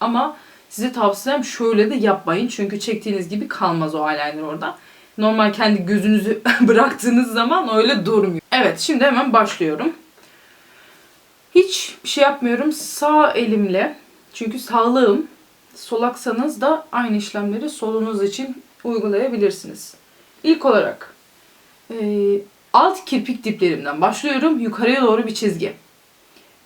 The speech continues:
Geliyorum. Geldim, geldim, geldim, geldim. Şimdi size bir şey itiraf edeceğim.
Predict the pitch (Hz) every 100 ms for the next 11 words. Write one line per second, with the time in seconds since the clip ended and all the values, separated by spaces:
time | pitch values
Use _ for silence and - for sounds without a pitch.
0 | - 226 240 185 - - _ _ _ _
1 | _ _ _ _ _ _ _ - 233 233
2 | 254 254 254 254 269 269 254 262 262 262
3 | 254 247 - _ _ _ _ _ _ _
4 | _ _ _ _ _ _ _ _ _ -
5 | 202 196 202 - - 208 202 196 202 202
6 | 190 175 190 185